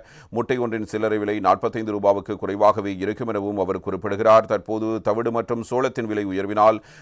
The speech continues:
முட்டை ஒன்றின் உற்பத்தி விலை அதிகரித்துள்ளதாகவும், கோழி இறைச்சி உற்பத்தி உபரியாக உள்ளதால் கோழி இறைச்சியை தட்டுப்பாடு இன்றி சந்தைக்கு வெளியிட ஏற்கனவே நடவடிக்கை எடுக்கப்பட்டிருக்கிறது.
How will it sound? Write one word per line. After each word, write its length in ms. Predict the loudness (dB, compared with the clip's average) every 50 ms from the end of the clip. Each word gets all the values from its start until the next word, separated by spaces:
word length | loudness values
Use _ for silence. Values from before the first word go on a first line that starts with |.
| -12 -6
முட்டை 300 | -6 -4 -2 -2 -2 -2
ஒன்றின் 240 | -2 -2 -2 -2
உற்பத்தி 360 | -2 -4 -4 -4 -4 -4 -2 -4
விலை 200 | -4 -2 0 0
அதிகரித்துள்ளதாகவும், 880 | 0 0 0 -4 -4 -4 -4 -4 0 4 4 4 4 4 2 -4 -6
கோழி 280 | -4 -2 -2 -2 -2 -2
இறைச்சி 280 | -4 -4 -4 -4 -6
உற்பத்தி 380 | -8 -6 -6 -8 -8 -6 -6 -6
உபரியாக 540 | -6 -4 -2 -2 0 4 4 4 4 4 0
உள்ளதால் 540 | -4 -4 -4 2 4 6 6 6 6 2 -2 -16 -20 -20 _
கோழி 280 | -4 0 2 2 2 2
இறைச்சியை 420 | 2 0 -2 -4 -4 -4 -4 -2
தட்டுப்பாடு 680 | 0 0 -2 0 -2 -6 -4 2 4 6 6 6 4 2
இன்றி 440 | -2 -4 -4 -4 -4 -4 -4 -4 -4
சந்தைக்கு 440 | -2 -4 -4 -4 -4 -6 -4 -4 -4
வெளியிட 380 | -4 -4 -4 -4 -2 0 0 0
ஏற்கனவே 500 | 0 -2 -4 -4 -4 -4 -2 -4 -2 -2
நடவடிக்கை 500 | 0 0 0 0 -2 -4 -4 -6 -8 -6
எடுக்கப்பட்டிருக்கிறது. 1080 | -4 -4 -4 -4 -4 -4 -2 -2 -2 -2 -2 -2 -2 -2 -2 -2 0 0 0 -2 -4